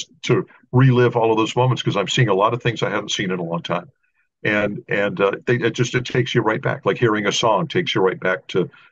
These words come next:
you know, some memory connected with that song. And here I am seeing actual photographs. It's like, wow, I remember, I remember being there. I remember taking that picture. You know,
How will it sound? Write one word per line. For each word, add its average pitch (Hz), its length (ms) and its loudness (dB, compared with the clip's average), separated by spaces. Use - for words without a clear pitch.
you 101 80 0
know, 92 80 2
some 98 260 -2
memory 92 340 0
connected 92 400 -2
with 92 140 -2
that 90 160 0
song. 101 320 -2
And 90 100 -8
here 123 140 2
I 113 60 0
am 110 120 -2
seeing 110 240 -2
actual 110 320 0
photographs. 107 560 0
It's - 80 -12
like, 98 140 -4
wow, 101 220 2
I 90 60 2
remember, 98 480 0
I 107 60 0
remember 101 680 0
being 127 180 2
there. 107 240 2
I - 80 2
remember 123 400 2
taking 151 460 0
that 98 240 -2
picture. 107 480 0
You 92 60 2
know, 104 200 2